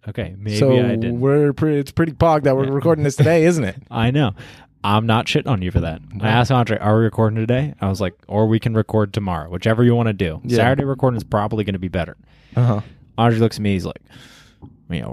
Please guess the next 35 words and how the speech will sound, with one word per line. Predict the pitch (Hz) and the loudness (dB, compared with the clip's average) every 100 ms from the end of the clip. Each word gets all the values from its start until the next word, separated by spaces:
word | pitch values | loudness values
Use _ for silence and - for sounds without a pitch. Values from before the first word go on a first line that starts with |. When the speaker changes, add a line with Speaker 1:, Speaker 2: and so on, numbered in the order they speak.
| 64 | -10
Speaker 1:
we'll, | 85 - | -12 -6
we'll | 95 113 | 0 2
record | 101 98 85 78 | 2 -2 -8 -10
today." | - - - | -14 -16 -8
Speaker 2:
<laughs> | - | -4
Yeah, | - 165 - 139 135 | 0 0 0 -4 0
I | |
was | 151 - | 2 2
just | - | 2
like, | 117 101 - | -6 -8 -12
"Fuck | - 113 - | -10 -10 -10
it." | 131 | -8
Speaker 1:
<laughs> | - | -2
"We'll | - 139 123 101 92 104 107 | 2 2 2 -2 -6 -4 -2
Speaker 2:
I | 127 | 0
gotta | 127 113 | 2 0
Speaker 1:
record | |
today." | 104 104 | 0 0
Speaker 2:
read | 120 120 113 | 0 -2 -4
again. | 110 117 110 107 104 - - - - - - - | -8 -8 -8 -8 -10 -16 -20 -20 -20 -20 -10 -4
Speaker 1:
He | 110 | 0
goes, | 110 95 101 | 0 0 -2
"Okay, | 110 110 92 85 - - - | -2 -2 -4 -6 -10 -12 -2
I'll | 107 123 | 2 4
read | 123 120 117 117 - | 4 4 4 0 -4
and | 101 101 | -8 -4
we'll | 104 | -2
record | 104 - 110 98 - | -2 -2 -2 -2 -2
earlier." | 90 90 80 82 | -4 -4 -6 -12
I | 95 | -12
said, | 127 | -6
"Okay, | 113 107 | 0 0
Speaker 2:
Yeah. | 101 | 0
Speaker 1:
that's | 92 - | -4 -8
fine." | - 120 123 131 143 | -4 -2 0 -2 -6